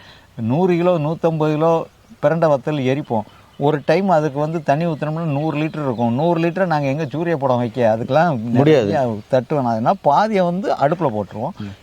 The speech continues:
Speaker 1: எழுபது, மிச்சம் எழுபத்தஞ்சு பர்சன்ட் ட்ரை ஆனதுக்கப்புறம் இருபத்தஞ்சு பர்சன்ட் சில்வர் தட்டுல ஊத்தி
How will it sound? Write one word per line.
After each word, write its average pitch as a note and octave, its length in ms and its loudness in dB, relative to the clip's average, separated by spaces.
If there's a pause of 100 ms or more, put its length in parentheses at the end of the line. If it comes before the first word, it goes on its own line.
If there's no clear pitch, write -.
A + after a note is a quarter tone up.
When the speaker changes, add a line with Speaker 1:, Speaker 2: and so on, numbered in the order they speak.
Speaker 1:
எழுபது, G3 400 2
மிச்சம் E3+ 340 -2
எழுபத்தஞ்சு E3+ 640 0
பர்சன்ட் G#3+ 340 -2
ட்ரை D3 220 4
ஆனதுக்கப்புறம் D3+ 560 -2
இருபத்தஞ்சு F#3 480 -2
பர்சன்ட் E3 360 -2 (180)
சில்வர் F3 420 0
தட்டுல D3+ 320 0
ஊத்தி E3+ 200 -4